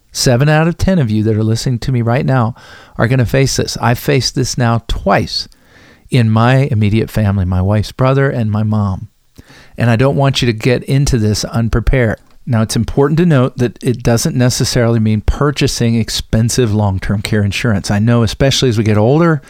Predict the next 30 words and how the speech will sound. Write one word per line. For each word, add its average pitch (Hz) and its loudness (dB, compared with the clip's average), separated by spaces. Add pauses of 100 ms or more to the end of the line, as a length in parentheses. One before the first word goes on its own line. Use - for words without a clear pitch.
(320)
those - -2
premiums 123 0
just - -4
get - -2
out 107 -2
of 98 -2
sight. 92 -4
There 131 0
are, 139 -2 (120)
are 127 2
alternatives. 123 -2 (560)
There 120 4
are 117 4
ways 120 2
that - -4
you 110 -2
can 98 -4
position 117 0
your 175 2
money 113 2 (340)
so - 0
that 113 0
when 113 2
you 104 2
need 117 2
it 143 -2
the 170 0
most, 127 2
it's - -6
there 117 2